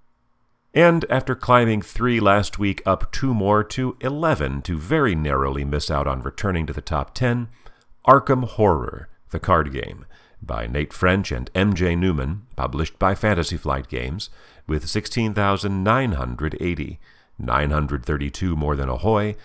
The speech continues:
a decline of two point four percent. Well, we have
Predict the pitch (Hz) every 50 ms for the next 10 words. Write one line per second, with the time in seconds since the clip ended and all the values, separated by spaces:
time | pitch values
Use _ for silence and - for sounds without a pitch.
0 | - _ - - - - 98 - - - 143 127 82 64 60 62 62 62 62 -
1 | - - - - 139 139 135 - 113 113 113 92 - - 110 82 62 55 53 -
2 | - - - - - - - 67 58 58 - - - - - _ _ _ _ _
3 | _ _ _ _ _ _ _ _ _ _ _ _ _ _ _ _ _ _ _ _
4 | _ _ _ _ - 95 98 101 104 92 92 92 92 92 90 -